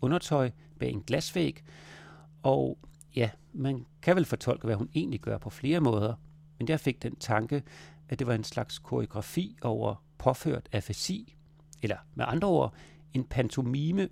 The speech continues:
over en patologisk tilstand, hvor man ikke kan tale om de ting, man tænker eller føler.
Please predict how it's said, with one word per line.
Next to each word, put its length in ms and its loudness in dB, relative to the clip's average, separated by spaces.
over 300 4
en 120 0
patologisk 720 -2
tilstand, 480 -2
hvor 80 2
man 120 4
ikke 140 0
kan 140 -4
tale 540 0
om 140 2
de 120 -12
ting, 300 0
man 140 -2
tænker 480 -4
eller 160 -4
føler. 360 -4